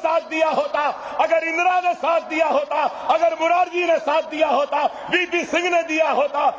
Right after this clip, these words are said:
اور اگر اس کے بعد راجیو گاندھی، سونیا گاندھی، منموہن سنگھ نے ہمارا ساتھ دیا ہوتا، شرد پوار نے ساتھ دیا ہوتا، ملائم ہمارے ساتھ دیا ہوتا، لالو نے دیا ہوتا، تو پھر سوال یہ ہے کہ مسلمان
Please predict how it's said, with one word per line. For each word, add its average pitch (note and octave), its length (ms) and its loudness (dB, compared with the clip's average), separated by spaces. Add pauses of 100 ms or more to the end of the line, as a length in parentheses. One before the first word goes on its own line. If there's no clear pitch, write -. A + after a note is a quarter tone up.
(280)
اور D#4 260 2
اگر D4+ 260 2
اس D#4 200 -2
کے C#4+ 100 2
بعد D#4 240 2
راجیو D4+ 400 -2
گاندھی، E4 360 0
سونیا D#4+ 520 2
گاندھی، D#4+ 360 0 (280)
منموہن E4+ 520 2
سنگھ F4+ 300 0
نے F4 160 2 (320)
ہمارا F4 420 4 (100)
ساتھ D#4+ 280 0
دیا D#4 200 0
ہوتا، C#4 380 2 (180)
شرد D#4+ 460 0
پوار F4 420 4
نے E4+ 80 2 (120)
ساتھ D4 260 0
دیا C#4 180 2
ہوتا، C4 360 2 (220)
ملائم E4 560 2
ہمارے D4+ 420 2
ساتھ C4 280 2
دیا B3 180 4
ہوتا، A3 340 2 (240)
لالو D4 380 4
نے E4+ 200 4
دیا D4 220 2
ہوتا، A#3+ 340 2 (260)
تو A3 80 4
پھر A3 360 2
سوال G3 460 2
یہ F3 80 2
ہے F#3 200 4
کہ E3+ 80 -2
مسلمان D#3+ 640 0